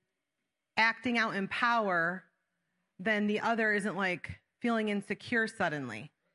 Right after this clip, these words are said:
They are fully, um, unified, and while they do have different roles,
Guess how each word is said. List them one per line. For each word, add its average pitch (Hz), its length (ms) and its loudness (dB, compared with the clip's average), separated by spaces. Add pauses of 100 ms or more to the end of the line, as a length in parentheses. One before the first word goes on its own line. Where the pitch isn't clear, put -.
(1000)
They 226 260 2
are 208 200 2 (280)
fully, 262 640 2 (220)
um, 180 480 -2
unified, 262 1040 2 (640)
and 196 360 2
while 202 220 4
they 196 180 4
do 185 200 2
have 214 340 2
different 208 420 0
roles, 220 520 2